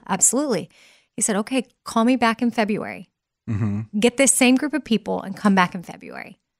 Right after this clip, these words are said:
Speaker 1: because that is when you will be needed. Right now, you're one of thousands
Speaker 2: Yeah.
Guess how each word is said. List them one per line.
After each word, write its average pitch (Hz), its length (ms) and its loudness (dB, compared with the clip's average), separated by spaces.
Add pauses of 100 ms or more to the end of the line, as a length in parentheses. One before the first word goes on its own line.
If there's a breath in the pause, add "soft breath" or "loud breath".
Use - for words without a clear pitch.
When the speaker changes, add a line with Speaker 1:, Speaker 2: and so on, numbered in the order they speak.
(260)
Speaker 1:
because 196 280 4
that 214 240 4
is 202 160 -2
when 190 180 0
you 180 100 -2
will 175 120 -6
be 175 140 -4
needed. 170 400 -12
Right 214 180 4
now, 196 240 6
you're 202 220 2
one 190 220 2
of 180 120 0
thousands - 640 0
Speaker 2:
Yeah. 101 260 0